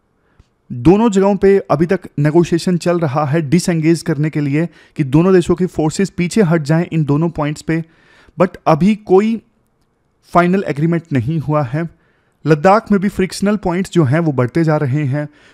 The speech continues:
कुछ ऐसे पॉइंट्स हैं जहाँ पे पहले इंडिया की फोर्सेस पेट्रोलिंग करती थी but अब पेट्रोलिंग नहीं कर पा रही हैं। हमारे आर्मी चीफ ने ना हाल ही में स्टेटमेंट दी कि लद्दाख रीजन में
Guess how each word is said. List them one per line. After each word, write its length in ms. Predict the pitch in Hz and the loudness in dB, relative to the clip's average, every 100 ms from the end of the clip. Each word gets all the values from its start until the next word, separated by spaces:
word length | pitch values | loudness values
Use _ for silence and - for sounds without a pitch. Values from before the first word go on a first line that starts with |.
| - | -6
कुछ 220 | 214 - - | -6 -4 0
ऐसे 240 | 190 196 | 0 0
पॉइंट्स 420 | 240 202 202 196 202 | -2 -2 -4 -4 -4
हैं 120 | 185 | -2
जहाँ 320 | 156 135 175 | -2 -2 -2
पे 100 | 185 | -4
पहले 280 | 180 151 185 | -4 -2 -2
इंडिया 380 | - 160 175 196 | -2 -2 -2 -2
की 140 | 185 | -6
फोर्सेस 520 | - 156 143 175 - _ _ _ _ _ - | -8 -8 -6 -8 -8 _ _ _ _ _ -6
पेट्रोलिंग 440 | 151 165 180 202 | -2 0 0 -2
करती 280 | 180 160 180 | -4 -4 -6
थी 140 | 180 | -4
but 200 | 175 170 - 175 | -4 -4 -2 -4
अब 140 | 165 | -2
पेट्रोलिंग 400 | 175 160 165 170 | -4 -2 -2 -2
नहीं 240 | 127 120 175 | -2 -2 -2
कर 120 | 165 | -4
पा 180 | - 151 | -2 -2
रही 340 | 143 123 151 | -2 -4 -4
हैं। 240 | 120 143 - _ _ _ _ _ _ _ | -4 -6 -8 _ _ _ _ _ _ _
हमारे 280 | 156 165 185 | 0 2 2
आर्मी 320 | - 180 190 | 2 0 0
चीफ 240 | 185 185 190 | -4 -8 -4
ने 60 | |
ना 60 | 202 | -4
हाल 260 | 147 156 | -2 -2
ही 120 | 156 165 | 0 -2
में 100 | 170 | -2
स्टेटमेंट 460 | - 143 160 165 | -4 -6 -4 -4
दी 160 | 147 175 - _ _ _ _ _ - | -4 -6 -10 _ _ _ _ _ -8
कि 80 | 202 | -2
लद्दाख 400 | 170 165 214 190 | 2 2 2 0
रीजन 240 | 180 185 | -2 0
में 280 | 180 180 | 0 -2